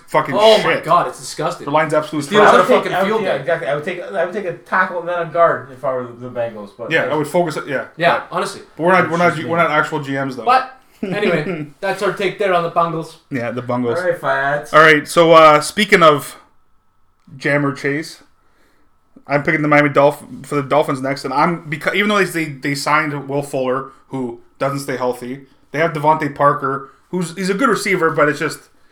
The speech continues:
Speaker 1: I don't, I don't see him as, like, a clear number one receiver. So with the, what pick is this? The sixth pick in the N F L draft, I'm gonna say the Dolphins select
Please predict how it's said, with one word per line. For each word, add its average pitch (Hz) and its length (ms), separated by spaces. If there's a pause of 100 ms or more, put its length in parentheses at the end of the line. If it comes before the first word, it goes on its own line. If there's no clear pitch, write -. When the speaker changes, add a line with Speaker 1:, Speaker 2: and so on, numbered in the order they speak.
(400)
Speaker 1:
I 165 80
don't, 196 180
I 160 60
don't 180 140
see 175 140
him 165 80
as, 143 280
like, 143 140
a 131 60
clear 160 360
number 139 300
one 127 200
receiver. 123 600 (460)
So 160 180
with 156 260
the, 151 420 (340)
what 131 140
pick 165 120
is 165 80
this? 185 140
The 143 100
sixth - 320
pick 196 240
in 156 140
the 156 100
N 160 80
F 151 140
L 147 100
draft, 139 540 (420)
I'm 143 160
gonna 156 140
say 151 160
the 143 80
Dolphins 143 540
select 139 440